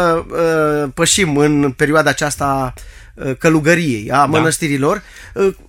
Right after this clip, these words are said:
Speaker 1: la câți ani de atunci sau la cât timp?
Speaker 2: Am mai trecut încă nouă ani.
Speaker 1: Încă nouă ani.
Speaker 2: Nouă ani în care, cum să vă spun, viața mea devenise tumultoasă. Le-am făcut pe toate. Ajunseserem rob al alcoolului, fumam la două pachete de țigări.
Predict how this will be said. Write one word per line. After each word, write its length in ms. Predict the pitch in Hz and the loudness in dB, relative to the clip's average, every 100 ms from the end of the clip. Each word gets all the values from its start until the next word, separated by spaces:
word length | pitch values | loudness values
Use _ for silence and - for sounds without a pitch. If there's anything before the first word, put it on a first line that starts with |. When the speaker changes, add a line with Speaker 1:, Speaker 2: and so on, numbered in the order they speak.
| - | -6
Speaker 1:
la 140 | 226 226 | -2 -2
câți 260 | 285 - | -2 -2
ani 100 | 262 | 0
de 60 | 214 | 0
atunci 300 | 208 214 139 | -2 -2 -2
sau 240 | - 170 156 | -2 -4 -2
la 160 | 185 | -2
cât 160 | - - | -2 -4
timp? 140 | - | -2
Speaker 2:
Am 60 | 120 | 0
mai 120 | 127 | 0
trecut 320 | - - 170 | 0 -2 -2
încă 240 | 160 151 135 | -4 -2 -2
nouă 380 | 131 143 123 | 0 0 -2
ani. 160 | 101 87 | -4 -6
Speaker 1:
Încă 340 | 147 156 - 143 | -8 -10 -8 -8
nouă 400 | 147 147 139 156 | -6 -6 -6 -6
ani. 160 | 117 110 | -4 0
Speaker 2:
Nouă 320 | 170 220 202 | 2 4 4
ani 120 | 196 | 2
în 60 | 170 | 0
care, 320 | 165 156 147 | -2 -2 -4
cum 200 | - 190 | -6 -6
să 100 | 147 | -4
vă 100 | 127 | -4
spun, 240 | - 123 | -4 -6
viața 380 | 101 170 214 196 | -2 -2 -2 -2
mea 120 | 196 | -2
devenise 480 | 165 160 170 - 151 | -2 -2 -2 -2 -4
tumultoasă. 840 | 127 139 139 139 165 101 - 95 - - - - - - | -6 -6 -6 -2 -2 -2 -4 -12 -14 -20 -20 -20 -20 -10
Le-am 320 | 123 156 185 | -2 0 0
făcut 360 | - 185 - 185 | 0 -2 -2 -6
pe 100 | 185 | -6
toate. 560 | - 190 170 139 127 - - - | -2 -4 -2 -4 -6 -10 -20 -8
Ajunseserem 760 | 135 139 156 185 - 165 151 | -6 -4 -2 -2 0 -2 -2
rob 180 | 139 147 | -2 -2
al 120 | 139 | -2
alcoolului, 720 | 131 120 - 156 156 156 156 143 - - _ - _ | -2 -6 -6 -6 -4 -6 -8 -12 -20 -20 _ -20 _
fumam 400 | - 135 147 143 | -6 -2 0 0
la 100 | 135 | 0
două 200 | 131 127 | -2 -4
pachete 320 | 135 - 127 | -6 -6 -6
de 120 | 117 | -6
țigări. 500 | - 117 123 147 | -6 -8 -8 -8